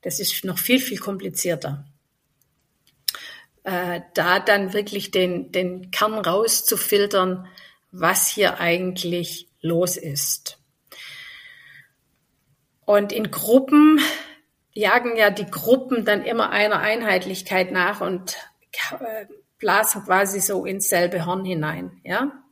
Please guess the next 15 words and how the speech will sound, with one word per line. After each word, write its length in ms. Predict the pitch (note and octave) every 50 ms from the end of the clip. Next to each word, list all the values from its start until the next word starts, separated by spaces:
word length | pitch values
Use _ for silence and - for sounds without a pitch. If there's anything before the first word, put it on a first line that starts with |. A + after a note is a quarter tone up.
| _ - - - - -
Es 60 | -
ist 140 | A3+ - -
eine 100 | G#3 G3+
bestimmte 460 | F#3+ G3 - - A3+ G#3+ G#3 G3 -
Gruppendynamik. 1160 | - - - A3+ B3 B3 B3 A3 G3 G3+ F#3+ F#3 F3+ E3 D3+ D#3 F3+ - - - - - - _ _ _ _ _ _ _ _ _ _ _ _ - - _
Und 160 | E3+ F#3 F#3
in 100 | G3+ G3
der 100 | F#3+ F#3
Gruppe 400 | F#3 - - - B3+ B3 B3+ B3+
sind 220 | - - A3+ G#3+ -
sie 100 | - F#3
auch 160 | F3 - -
alle 240 | - F3+ F#3+ F#3+ F3+
sehr 240 | F#3 - F#3 E3+ E3
stark. 580 | - - - - C3+ - C#3+ D3 - - -